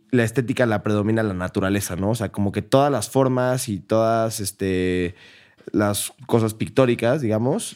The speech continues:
las formas de la arquitectura y las cosas pictóricas están, em, inspiradas en la naturaleza, como lo acabo de decir, y se empiezan a utilizar nuevos materiales, porque como acaba de terminar la revolución industrial, se empiezan a utilizar materiales como el acero,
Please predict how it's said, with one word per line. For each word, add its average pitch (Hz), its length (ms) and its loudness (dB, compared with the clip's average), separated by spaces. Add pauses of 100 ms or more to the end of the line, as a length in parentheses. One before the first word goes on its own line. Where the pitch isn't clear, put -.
las 95 180 -4
formas 107 220 -2
de 101 60 -2
la 92 80 -4
arquitectura 92 460 -2
y 87 40 -4
las 90 140 -8
cosas 113 180 -4
pictóricas 113 640 -2
están, 113 500 -2
em, 95 840 -2 (480)
inspiradas 120 560 2
en 110 60 -2
la 104 60 0
naturaleza, 107 480 -2
como 104 140 -6
lo 98 80 -4
acabo 113 160 -2
de 113 60 2
decir, 143 360 0 (380)
y 147 200 4
se 143 140 0
empiezan 127 300 2
a 113 40 2
utilizar 104 360 0
nuevos 113 280 2
materiales, 107 540 0
porque 104 200 -4
como 101 160 0
acaba 110 160 0
de - 60 0
terminar 104 320 -2
la 107 120 0
revolución 92 380 -2
industrial, 107 640 0
se - 160 -6
empiezan 101 340 -2
a 90 140 -2
utilizar 92 360 -6
materiales 98 400 -2
como 87 560 -4 (260)
el 101 120 2
acero, 120 840 2